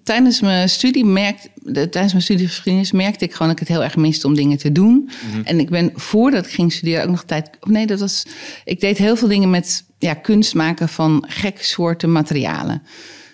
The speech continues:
Speaker 1: Eh, en dat heb ik ook in, eh, naast mijn studie altijd nog, eh, gedaan. Maar dat, ja, daar kan je natuurlijk niet, eh, niet, eh,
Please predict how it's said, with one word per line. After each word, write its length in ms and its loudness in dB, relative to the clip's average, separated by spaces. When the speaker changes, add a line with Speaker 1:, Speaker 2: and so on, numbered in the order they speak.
Speaker 1:
Eh, 680 0
en 80 4
dat 120 4
heb 100 2
ik 100 -2
ook 160 0
in, 220 2
eh, 380 0
naast 440 2
mijn 140 2
studie 320 2
altijd 240 -2
nog, 300 -2
eh, 200 0
gedaan. 600 0
Maar 420 2
dat, 200 -2
ja, 220 -2
daar 100 0
kan 180 -2
je 60 2
natuurlijk 320 0
niet, 220 0
eh, 160 2
niet, 220 2
eh, 60 -16